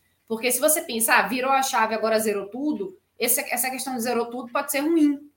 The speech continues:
Pode ser aquela coisa do tipo, então agora vamos começar tudo de novo. Eu acho que tem que pensar na continuidade, né, nessa crescente, como você falou. Duas coisas aqui antes que eu esqueça.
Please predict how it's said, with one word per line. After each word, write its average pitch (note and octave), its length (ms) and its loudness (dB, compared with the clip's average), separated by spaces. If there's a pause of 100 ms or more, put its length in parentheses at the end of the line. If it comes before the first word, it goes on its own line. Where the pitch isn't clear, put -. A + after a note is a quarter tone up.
(180)
Pode G#3 160 -2
ser A#3 60 -2
aquela B3 220 2
coisa A#3+ 220 -4
do C#4+ 120 -8
tipo, D4 560 -8 (360)
então B3 240 -2
agora C4 300 4
vamos D4 240 2
começar C4+ 540 0
tudo C#4 120 -10
de C4+ 80 -4
novo. G#3+ 200 0
Eu G#3 40 6
acho G3+ 140 2
que A3 80 -10
tem G#3+ 160 -4
que A3+ 80 -10
pensar B3 240 -6
na A#3+ 140 -4
continuidade, A#3+ 960 -2 (320)
né, G3 100 -2
nessa A3 260 0
crescente, A#3+ 380 -8
como A#3+ 140 -10
você B3 100 -6
falou. A#3+ 380 -2 (340)
Duas G#4+ 300 6
coisas C4+ 260 0
aqui C4+ 160 -8
antes C4 160 -6
que - 80 -8
eu C#4 60 -2
esqueça. G3 520 0